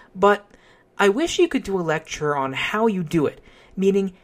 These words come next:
how to keep your passion in check while debating someone who continues to draw logic from lunacy."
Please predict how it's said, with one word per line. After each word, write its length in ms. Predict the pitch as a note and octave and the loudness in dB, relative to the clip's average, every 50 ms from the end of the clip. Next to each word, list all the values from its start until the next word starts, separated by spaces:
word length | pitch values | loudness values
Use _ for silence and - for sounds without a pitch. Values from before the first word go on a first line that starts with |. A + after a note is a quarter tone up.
| _ _ _ _ | _ _ _ _
how 280 | - - - B3 C#4+ E4+ | -10 -2 0 2 2 2
to 100 | F4 C#4+ | 2 0
keep 340 | - - - C4 C4 - - | -6 -6 -4 -4 -4 0 0
your 100 | G3+ E3 | -2 0
passion 480 | - - - - G#3+ A#3 - - A3 | 0 -4 -2 0 0 0 0 0 -2
in 160 | G3 F#3 E3+ - | -2 -2 -2 -4
check 380 | - - - F#3 - - - | -4 0 0 0 -2 0 -2
while 100 | D3 C#3+ | -2 -2
debating 500 | C#3 C#3+ C#3 - E3 F3 A#3 C4 C#4+ A#3+ | -2 -4 -4 0 2 2 2 2 2 -2
someone 440 | F#3 - - B2 A2+ A2 A2 A2+ A#2+ - - - _ | -2 -2 -4 -4 -4 -4 -6 -8 -10 -14 -20 -20 _
who 100 | - G3 | -6 -6
continues 680 | F#3 - G3+ F#3 F3+ - - E4+ D#4 A3+ D#3+ C#3 C#3 C#3 | -2 0 0 -2 -2 -4 -4 0 2 2 2 2 0 0
to 160 | - G3+ F#3+ | 2 2 2
draw 280 | - - D3+ D3+ D3 | 2 2 2 2 2
logic 520 | C#3+ C#3 E3 G3 A3+ A3+ D3+ C3+ B2+ - - _ _ - | 4 4 4 4 4 4 2 0 -4 -4 -10 _ _ -16
from 300 | - - G3 F#3 F3+ E3 | -4 -2 0 0 2 2
lunacy." 520 | F3+ G3 G3 F#3 - - C#3+ C#3 - - | 2 2 2 0 -2 -4 -6 -8 -12 -16